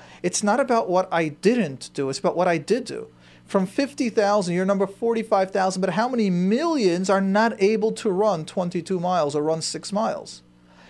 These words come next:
And that's how they view themselves. They don't view themselves, and they then view themselves as number forty-five thousand last time. Now I went up to forty thousand.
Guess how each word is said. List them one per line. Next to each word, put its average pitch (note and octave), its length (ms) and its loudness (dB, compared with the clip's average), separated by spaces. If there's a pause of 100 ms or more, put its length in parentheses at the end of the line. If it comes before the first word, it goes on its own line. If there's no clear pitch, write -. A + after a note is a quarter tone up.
(120)
And F3+ 160 0
that's F#3 300 0
how A3 140 2
they D#3+ 160 -2
view D3 260 -6
themselves. C3+ 500 -6
They F#3+ 100 0
don't C4 160 -6
view F#3 180 -2
themselves, D3 460 -2
and D#3+ 100 -4
they A3+ 240 2
then F#3+ 300 -2
view F3 280 -6
themselves F#3+ 420 0
as F3 260 2
number F3 180 0
forty-five G3 560 0
thousand D#3+ 300 0
last A#3+ 240 -2
time. E3+ 180 -2
Now G3+ 120 0
I A3+ 60 0
went F#3+ 160 0
up F#3+ 100 -4
to F#3 80 -8
forty B3 360 -2
thousand. C#3 460 -6